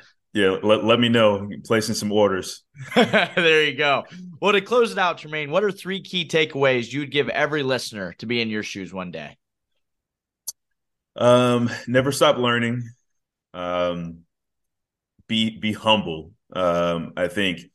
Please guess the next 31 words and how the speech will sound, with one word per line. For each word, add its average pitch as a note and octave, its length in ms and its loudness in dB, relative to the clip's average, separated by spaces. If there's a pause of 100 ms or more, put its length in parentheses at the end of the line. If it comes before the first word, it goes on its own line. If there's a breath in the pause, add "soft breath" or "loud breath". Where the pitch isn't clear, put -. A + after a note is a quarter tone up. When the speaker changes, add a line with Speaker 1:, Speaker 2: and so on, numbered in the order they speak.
(640)
Speaker 1:
with, F#2 480 -2
with F#2+ 240 -8
covid G2 720 2
and F2+ 180 -6
how F#2+ 280 2
it - 180 -6
has F2 240 -2
affected, F2+ 720 -2
um, E2+ 480 -2
you F2+ 80 -12
know, E2+ 160 -4
our E2+ 220 -2
business, F2+ 560 -4
we F#2+ 80 -8
saw F#2 200 0
a E2+ 40 0
lot F2 240 0
of F2 80 -4
people F2+ 300 -6
that E2+ 120 -4
were E2+ 140 -6
in E2+ 80 -6
some E2 220 -10
pretty F2+ 280 -4
powerful F2 540 -2
position F2 500 -8
no E2+ 140 -4
longer F2+ 260 -6
have F2 220 -2
roles F2+ 400 -4
afterwards. F#2+ 480 -2